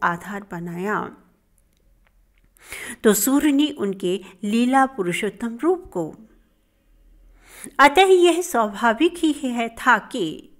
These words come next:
सूर लीला वर्णन में विशेष उत्कर्ष को प्राप्त होते।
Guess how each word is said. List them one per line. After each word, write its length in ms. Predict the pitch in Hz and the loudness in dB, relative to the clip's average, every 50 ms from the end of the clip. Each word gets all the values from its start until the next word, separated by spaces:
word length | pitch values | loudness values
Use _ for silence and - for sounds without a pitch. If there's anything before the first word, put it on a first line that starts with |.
| _ _ | _ _
सूर 440 | - - - 247 220 208 226 262 - - - - - _ - | -10 -4 -2 0 2 2 0 0 -4 -10 -20 -20 -18 _ -4
लीला 380 | 220 220 240 240 247 262 262 254 | 0 2 2 2 4 2 2 0
वर्णन 420 | 208 202 196 180 180 214 262 277 | 0 -2 -2 -2 -2 -2 0 0
में 320 | 269 233 208 175 156 165 - - - _ - | 0 0 -2 -4 -6 -8 -12 -16 -20 _ -10
विशेष 400 | 190 220 233 - - 294 285 277 285 - - _ _ _ _ _ _ _ - | -6 -4 -4 -2 -2 -2 -2 -4 -6 -10 -20 _ _ _ _ _ _ _ -10
उत्कर्ष 520 | - 233 233 - - - 285 320 311 - - | -10 -10 -10 -8 -2 2 2 2 2 0 -6
को 160 | - - 208 | -4 -6 -6
प्राप्त 440 | 196 - - 196 190 190 190 - 202 | -6 -4 -4 -2 -2 -2 -4 -10 -14
होते। 680 | 180 - 190 185 - - 185 170 - - - _ _ | -12 -12 -14 -12 -6 -6 -4 -4 -6 -8 -14 _ _